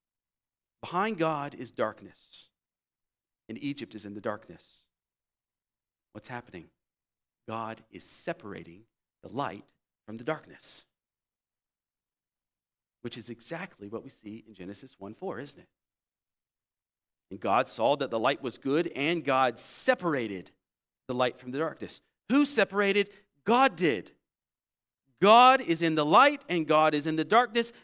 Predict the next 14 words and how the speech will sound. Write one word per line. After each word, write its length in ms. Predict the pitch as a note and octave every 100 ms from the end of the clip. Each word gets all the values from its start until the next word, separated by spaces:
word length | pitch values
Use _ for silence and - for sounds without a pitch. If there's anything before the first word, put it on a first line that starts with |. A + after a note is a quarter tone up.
| _ D#3
God 320 | A3 C4 C4+
is 120 | B3+
providing 640 | G#3+ F#3+ G3+ A#3 B3+ B3 - - -
for 120 | G3+
his 200 | G3+ G3
people 440 | - C#4 D4 C4 A#3+
in 100 | A3+
the 100 | G#3+
light. 320 | A#3 B3 B3 - -
God 160 | G3+ G3+
is 100 | F#3+
protecting 640 | G3+ F#3+ B3+ D4+ C#4 A3+
his 140 | G3+ G3
people 380 | G#3+ G3+ G#3